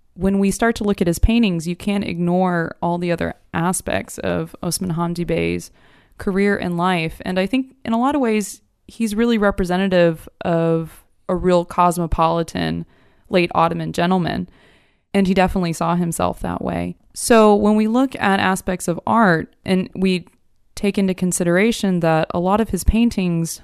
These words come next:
were never exhibited within the Ottoman Empire, um, a good amount of them were almost exclusively exhibited in international contexts. He was exhibited abroad, uh, in a, in a range of,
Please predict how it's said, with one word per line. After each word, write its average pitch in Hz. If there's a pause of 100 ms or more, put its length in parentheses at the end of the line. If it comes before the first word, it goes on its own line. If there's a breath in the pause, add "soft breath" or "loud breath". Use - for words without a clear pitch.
(240)
were 190
never 185
exhibited 170 (380)
within 185
the 170
Ottoman 160
Empire, 160
um, 165 (180)
a 196
good 180
amount 175
of 175
them 160
were 156 (580)
almost 196
exclusively 175 (160)
exhibited 165
in 165
international 175
contexts. 175
He 175
was 160
exhibited 160
abroad, 156
uh, 156 (520)
in 185
a, 165
in -
a 165
range 165
of, 156